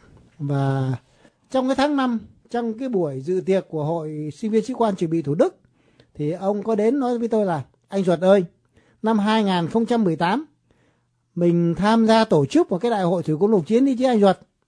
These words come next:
Thì tôi có hứa với ông là: "Thưa bác sĩ, chắc chắn là phải làm, tại vì thủy quân lục chiến mà bác sĩ, cái gì đụng vào danh dự của binh chủng thì phải gom tay sức lại làm." Nhưng tiếc rằng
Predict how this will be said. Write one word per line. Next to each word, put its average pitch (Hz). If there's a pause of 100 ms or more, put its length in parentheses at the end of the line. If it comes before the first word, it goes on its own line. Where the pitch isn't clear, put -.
(180)
Thì 143
tôi 180
có 208
hứa 196
với 240
ông 190
là: 156
"Thưa 160
bác 190
sĩ, 226 (580)
chắc 240
chắn 226
là 208
phải 147
làm, 160 (320)
tại 151
vì 147 (840)
thủy 156
quân 220
lục 170
chiến 226
mà 208
bác 208
sĩ, 254 (220)
cái 220
gì 185
đụng 175
vào 170
danh 214
dự 196
của 151
binh 202
chủng 139 (120)
thì 143
phải 143
gom 185
tay 185
sức 247
lại 170
làm." 151 (520)
Nhưng 160
tiếc 220
rằng 175